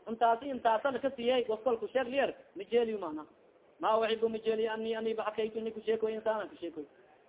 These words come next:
Wa inna li wal hal, inna li," jumla alayhi ku helo, "ani in kada kada in su-, intaas, intaas la ka siiyay, hiblo walku sheeg liyar majeli." Misma ee, naftayba intaas, intaas lew.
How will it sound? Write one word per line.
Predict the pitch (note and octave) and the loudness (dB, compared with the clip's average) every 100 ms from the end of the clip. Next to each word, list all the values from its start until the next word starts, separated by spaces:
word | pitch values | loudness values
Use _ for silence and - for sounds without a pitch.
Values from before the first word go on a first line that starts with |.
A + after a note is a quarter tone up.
| _ - | _ -4
Wa | F3 | 0
inna | G#3+ A3 | 0 2
li | A3 A3 | 2 4
wal | A3 | 4
hal, | G3+ G#3 A3 A3 A3 | 4 4 6 4 0
inna | A3 A3 | 0 2
li," | A3 A3 | 2 0
jumla | G3 A3+ G3 | -4 0 0
alayhi | G#3+ G3 | 0 -2
ku | F3 | -4
helo, | F3+ A#3 F3+ - - | 0 0 0 -6 -8
"ani | F#3 G#3+ | -4 -4
in | A3 | -2
kada | A3 G#3+ A3 | 2 2 4
kada | G#3+ A3 A3 | 4 2 0
in | A3 | -4
su-, | G#3 | -6
intaas, | G3+ G3+ G3+ | -2 -2 -2
intaas | B3 A3 F#3+ | -4 -6 -4
la | A3+ G#3+ | -4 -4
ka | G#3 | 0
siiyay, | A#3 A3 - - - | 0 0 -4 -12 -4
hiblo | G#3 A#3+ | 0 2
walku | A3 F#3 | 2 0
sheeg | A#3 A3+ | -2 2
liyar | A#3 F3+ | 2 2
majeli." | F3 - D#4+ D#4 - - - - - _ - - - - | -4 -6 -6 -10 -16 -20 -20 -20 -20 _ -20 -20 -12 -4
Misma | A3+ A3 | -4 0
ee, | C4+ C4 | 0 2
naftayba | A#3 C4 C4 A3+ | 0 0 0 -2
intaas, | G#3+ G#3+ A3 | 0 0 0
intaas | A3+ F#3+ D3 | -2 -2 -4
lew. | F3+ | -4